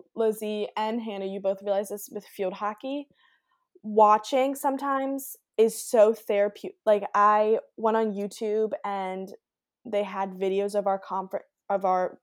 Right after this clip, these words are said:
championship game, and it was, like, "Kent, twenty, shooter, free throw," or whatever. Um, and I just think it's so much fun to rewatch certain games of yourself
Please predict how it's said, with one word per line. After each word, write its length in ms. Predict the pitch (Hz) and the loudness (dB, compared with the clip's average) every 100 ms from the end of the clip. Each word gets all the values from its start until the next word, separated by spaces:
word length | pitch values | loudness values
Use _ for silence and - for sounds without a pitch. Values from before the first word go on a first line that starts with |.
| _ | _
championship 580 | - 185 190 202 196 208 | -10 -8 -6 -8 -8 -8
game, 560 | - 175 180 190 190 190 - _ _ _ | -6 -6 -6 -6 -8 -10 -14 _ _ _
and 120 | 208 | -4
it 80 | 196 | -4
was, 120 | 196 190 | -4 -6
like, 160 | 185 - | -6 -8
"Kent, 460 | - 269 208 160 - - _ _ _ _ | -4 -2 -2 -6 -16 -20 _ _ _ _
twenty, 540 | - - 233 220 208 196 | -8 0 2 2 -2 -4
shooter, 600 | - - 233 214 190 190 - - | -6 -4 2 4 2 0 -8 -6
free 160 | 220 208 | -4 -4
throw," 300 | - 247 254 | -4 0 2
or 160 | 262 | 2
whatever. 600 | 269 262 269 277 294 302 - _ _ _ - | 2 0 0 0 -2 -2 -8 _ _ _ 4
Um, 400 | 233 214 180 170 - _ _ - | 6 6 4 -2 -12 _ _ 4
and 100 | 247 | 6
I 140 | 233 | 6
just 280 | 240 269 262 | 4 0 -2
think 160 | 277 262 | 0 0
it's 180 | 247 - | -2 -2
so 120 | 214 | 0
much 220 | 226 247 - | 0 -2 -2
fun 240 | 220 214 | -2 0
to 180 | 240 220 - _ 208 214 - 226 | 0 -2 -2 _ -18 -18 -18 -12
rewatch 1160 | 220 233 220 220 220 202 190 185 196 196 - - - | -2 2 2 2 2 6 6 6 2 -2 -16 -18 -16
certain 380 | - 214 214 | -4 -4 -2
games 340 | 196 190 190 202 | -4 -4 -4 -4
of 120 | 190 | -4
yourself 560 | 185 190 196 - 190 | 0 0 0 0 -2